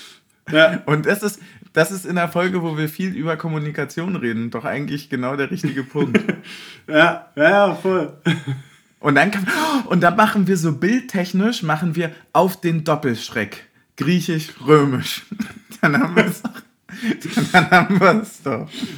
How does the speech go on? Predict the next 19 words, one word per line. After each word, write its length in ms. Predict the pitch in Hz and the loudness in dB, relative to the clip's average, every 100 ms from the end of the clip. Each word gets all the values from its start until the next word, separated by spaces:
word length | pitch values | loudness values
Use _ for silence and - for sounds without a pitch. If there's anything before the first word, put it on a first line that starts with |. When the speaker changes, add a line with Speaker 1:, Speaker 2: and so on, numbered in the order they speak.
| - - - _ - | -18 -20 -20 _ 4
Speaker 1:
Ja. 380 | 156 165 330 - - 466 440 - - - _ _ - _ _ _ _ _ - - - 180 - | 10 10 8 2 2 2 -6 -10 -16 -20 _ _ -20 _ _ _ _ _ -20 -18 -14 -10 -2
Speaker 2:
Da 120 | 160 | 0
brauchen 360 | 123 156 185 170 | 4 4 4 0
wir, 140 | 165 - - _ | -2 -6 -20 _
da 80 | 131 | -12
brauchen 380 | - 127 170 165 | -6 -4 -2 -2
wir 100 | 104 | -4
eigentlich, 460 | 107 160 156 - - | -4 -6 -8 -12 -12
ja, 240 | 123 117 135 | -10 -8 -10
das 140 | 123 | -14
ist 160 | 131 135 | -16 -16
perfekt. 560 | - 147 156 156 - - - - | -10 -8 -6 -8 -10 -20 -20 -6
Ich 160 | 139 139 | -6 -4
würd 140 | 156 | -4
fast 240 | 175 160 | -4 -8
eine 100 | 151 | -8
Zeitung 460 | 143 175 180 156 123 | -8 -6 -4 -4 -6
drucken. 420 | - 107 110 104 - _ _ _ _ - - _ | -8 -8 -8 -10 -12 _ _ _ _ -20 -20 _
Speaker 1:
Ja. 300 | 143 139 - | -2 -2 -4